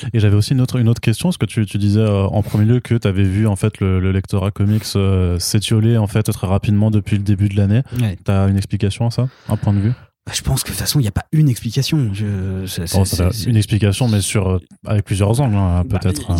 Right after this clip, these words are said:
Speaker 2: il, il y a pas, il y a, je, je, je serais incapable de, de donner une vraie réponse. Je pense qu'effectivement, il y a, il y a une fatigue du, du secteur,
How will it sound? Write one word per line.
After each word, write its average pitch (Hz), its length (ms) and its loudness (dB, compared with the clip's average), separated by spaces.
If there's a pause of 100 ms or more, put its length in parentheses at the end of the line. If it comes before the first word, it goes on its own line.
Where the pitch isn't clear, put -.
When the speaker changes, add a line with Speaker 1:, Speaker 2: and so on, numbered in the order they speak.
Speaker 2:
il, 180 180 -2
il 175 60 0
y 151 60 4
a 156 60 2
pas, 165 180 0
il 147 80 0
y - 20 4
a, 156 60 0 (180)
je, 117 400 -2
je, 117 180 -6
je 139 140 -4
serais 160 200 2
incapable 202 380 0
de, 170 180 0
de 156 140 2
donner 165 220 2
une 151 140 2
vraie 131 180 0
réponse. 147 480 -2
Je 117 120 -8
pense 147 180 -4
qu'effectivement, 143 500 -2
il 139 80 0
y - 40 -8
a, - 20 -12
il 120 100 -4
y - 20 2
a 131 40 4
une 143 120 4
fatigue 160 460 -2
du, 123 200 -4
du 113 120 -8
secteur, 139 400 -4